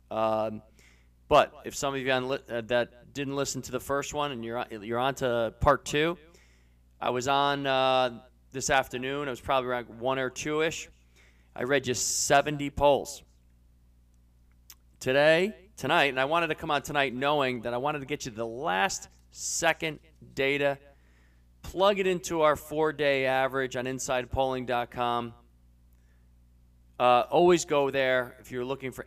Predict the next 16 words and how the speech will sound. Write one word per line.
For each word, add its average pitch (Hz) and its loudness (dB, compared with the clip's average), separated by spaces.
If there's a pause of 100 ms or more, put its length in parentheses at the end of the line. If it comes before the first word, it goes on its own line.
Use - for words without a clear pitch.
(120)
any 180 -2
of 156 -2
the 147 -4
poll 135 -6
numbers 123 -6
I, 113 -2 (120)
I'm, 120 -6
I'm 120 -8
talking 120 -2
about. 110 -6
Jump 151 -4
on 139 -2
the 135 -8
site. 117 -2 (320)
It's 113 -12
free. 147 -4